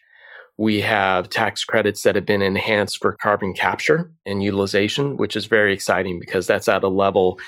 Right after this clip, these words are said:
needed to incent quite a bit of investment in carbon capture. We have a new, very large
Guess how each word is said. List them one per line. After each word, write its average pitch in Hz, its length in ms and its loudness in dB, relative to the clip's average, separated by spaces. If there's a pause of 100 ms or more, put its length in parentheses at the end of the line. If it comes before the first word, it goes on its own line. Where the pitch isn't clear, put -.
(420)
needed 107 440 2
to - 140 -6
incent 95 640 -2
quite 110 180 2
a 101 40 0
bit 101 160 2
of 92 100 2
investment 95 540 0
in 92 140 -2
carbon 90 340 -2
capture. 143 540 0 (540)
We 113 160 -2
have 113 200 2
a 110 60 0
new, 123 200 2
very 113 240 4
large 107 640 0